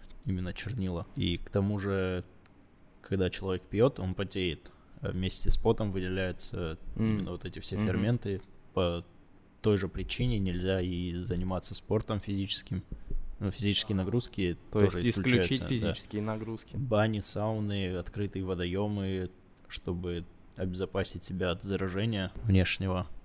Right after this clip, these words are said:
Speaker 2: У тебя были какие-нибудь, э, подобные?
Speaker 1: Инциденты?
Speaker 2: Да.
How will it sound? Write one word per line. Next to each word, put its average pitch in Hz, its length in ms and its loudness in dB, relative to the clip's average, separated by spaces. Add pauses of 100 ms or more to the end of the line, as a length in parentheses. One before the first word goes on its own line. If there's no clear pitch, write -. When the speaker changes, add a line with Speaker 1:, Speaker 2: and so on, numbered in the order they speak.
(460)
Speaker 2:
У 110 100 2
тебя 120 340 6
были 127 260 2
какие-нибудь, 107 1000 -6
э, 92 340 -4 (100)
подобные? 92 520 -2
Speaker 1:
Инциденты? 104 560 4 (120)
Speaker 2:
Да. 90 380 0